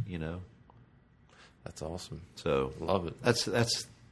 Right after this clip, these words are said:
Speaker 1: the
Speaker 2: Love
Speaker 1: beauty
Speaker 2: it.
Speaker 1: of life, I think, when you're my age. You know, <laughs> the game's great, but there has to be more to life than just playing
Speaker 2: Yeah.
Speaker 1: good golf, shooting
Speaker 2: Yeah.
Speaker 1: good scores, right?
Speaker 2: Absolutely.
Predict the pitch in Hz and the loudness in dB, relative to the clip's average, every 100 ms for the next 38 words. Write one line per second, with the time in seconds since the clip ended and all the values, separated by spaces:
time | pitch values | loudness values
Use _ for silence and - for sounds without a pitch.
0 | - 82 101 87 80 92 104 92 - 78 | -4 6 8 8 8 6 6 4 0 0
1 | 87 85 - 85 87 87 90 92 82 73 | 2 0 0 -2 0 2 2 4 2 2
2 | 71 71 - - - - - - _ - | 0 -4 -12 -16 -20 -20 -20 -20 _ -4
3 | 95 - 87 - - - 98 - 117 - | 2 4 4 4 0 4 4 4 2 2
4 | 127 - 95 131 135 110 95 135 143 113 | -2 2 8 10 10 6 10 12 12 12
5 | - 104 139 139 - - - - - - | 12 10 10 6 -6 -10 -10 -12 -20 -20
6 | - - - 95 98 101 113 - 101 95 | -20 -14 -4 4 6 8 6 6 4 6
7 | 92 85 82 82 87 76 - 98 95 73 | 6 6 4 0 -2 -4 2 6 6 4
8 | 73 80 80 73 - 92 85 82 - - | 2 4 4 2 0 2 4 4 2 2
9 | 85 78 71 76 85 - 82 87 101 78 | 4 4 2 2 2 -2 -4 -2 -2 -2
10 | 78 | -8